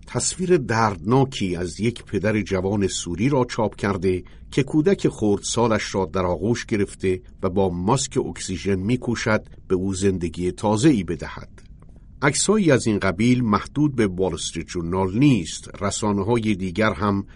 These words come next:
تصاویر دیگری از این تازه‌ترین حملهٔ شیمیایی در سوریه منتشر کردند. حمله‌ای که پیش از این دولت روسیه به صورت رسمی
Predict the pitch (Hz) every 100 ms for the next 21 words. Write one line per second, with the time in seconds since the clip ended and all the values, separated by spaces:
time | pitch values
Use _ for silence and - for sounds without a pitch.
0 | - - 107 - 127 170 151 139 135 131
1 | 180 120 85 85 90 101 - 98 87 92
2 | 104 101 90 98 90 104 95 - 98 92
3 | 90 87 95 98 92 85 - 90 85 82
4 | 90 80 - - - 101 95 95 87 92
5 | 85 90 82 73 - - - - - -
6 | 80 85 120 - 113 - 98 104 95 139
7 | 175 160 - - 135 156 208 185 127 123
8 | - 113 107 135 147 127 113 - 98 117
9 | 127 110 85 90 - - 117 160